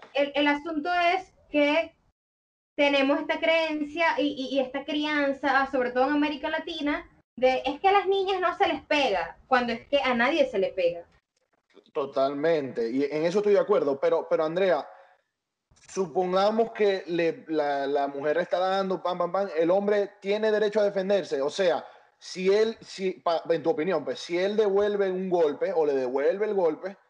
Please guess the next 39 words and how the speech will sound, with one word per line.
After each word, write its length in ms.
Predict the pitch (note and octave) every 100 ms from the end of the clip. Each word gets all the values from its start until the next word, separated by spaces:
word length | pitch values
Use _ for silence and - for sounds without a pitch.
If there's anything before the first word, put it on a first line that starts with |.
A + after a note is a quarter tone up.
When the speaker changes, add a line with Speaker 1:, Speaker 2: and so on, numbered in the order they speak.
| _ _ _ _ -
Speaker 2:
eh, 840 | C#3+ D3 C#3+ C#3+ B2 A2+ C3 C#3 A#2+
¿tú 140 | G3
lo 80 | G#3+
verías 260 | G#3+ G3+ G3+
mal? 320 | G3+ B2 - - _ _ _
Sabiendo 640 | - G3+ F3 F#3 G3+ A3+
que, 220 | A3 G#3+ G3+
supongamos 640 | F#3+ D#3 E3 E3 G3 A3
que 220 | G#3+ G3+ - - _
tú 140 | - G3
sabes 320 | - G#3 A3
que 80 | G#3
la 100 | F3
mujer 260 | D#3 D#3+
tiene 160 | E3 E3+
la 140 | C#3+
culpa, 340 | D#3 C#3 - -
en 160 | A#2+ D3
ese 240 | E3 G3
caso, 320 | F3 B2+ - B2+
eh, 100 | D3
y 100 | D#3+
este 140 | D#3
es 20 | G#3+
un 60 |
caso 220 | G3+ G3
obviamente 360 | G3 F#3+ F#3+ G3
hipotético, 480 | F#3 F3 E3+ A#2 A#2+ - -
pero 140 | F#3 G#3
es 60 |
una 180 | B3 B3
duda 340 | B3 A3+ G3+
que 100 | F3+
desde 260 | F3+ E3+ E3
niño 520 | G3 G#3+ F3+ F3+ F#3 -
a 80 | C#3+
uno 200 | D#3+ F3+
le 120 | F#3
siembran 560 | F#3 F#3 D#3 D3 D#3+